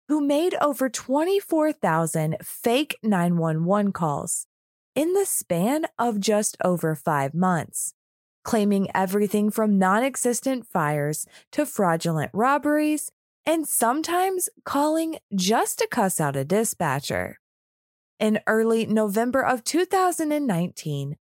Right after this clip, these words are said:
this thirty-eight-year-old woman was arrested and charged with making a false report, aggravated harassment, and obstruction of government administration.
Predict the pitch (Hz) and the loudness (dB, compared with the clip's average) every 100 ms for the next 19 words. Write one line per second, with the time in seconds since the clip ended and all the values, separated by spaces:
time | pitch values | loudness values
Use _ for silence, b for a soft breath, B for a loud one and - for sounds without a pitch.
0 | _ 214 226 339 - - 196 220 285 294 | _ -2 0 0 -4 -2 0 2 2 2
1 | 277 254 254 247 247 165 170 165 156 160 | 0 0 0 2 0 0 0 0 0 -2
2 | - 214 185 190 175 170 - - 113 190 | 0 0 0 2 2 0 -2 -4 -4 -6
3 | B B B - 254 254 269 254 302 311 | B B B 0 0 2 2 2 0 -2
4 | - 285 247 202 185 175 - 175 - 165 | -2 0 2 0 2 -2 0 -2 0 0
5 | 151 - 160 - 254 311 - _ _ _ | 0 -2 -6 0 2 2 -2 _ _ _
6 | _ 180 180 180 175 165 165 175 190 240 | _ -2 2 2 2 2 0 0 2 2
7 | 269 - 285 277 - 277 330 320 - 214 | 0 -2 -2 -4 -2 0 0 -2 -4 -2
8 | 196 - 202 196 - 233 208 175 160 156 | -2 -2 -2 0 0 -2 0 0 0 -2
9 | 160 - 208 185 151 139 - 190 196 185 | -2 -2 -2 0 -2 -4 -4 -2 -2 -2
10 | 175 90 90 | -4 -6 -10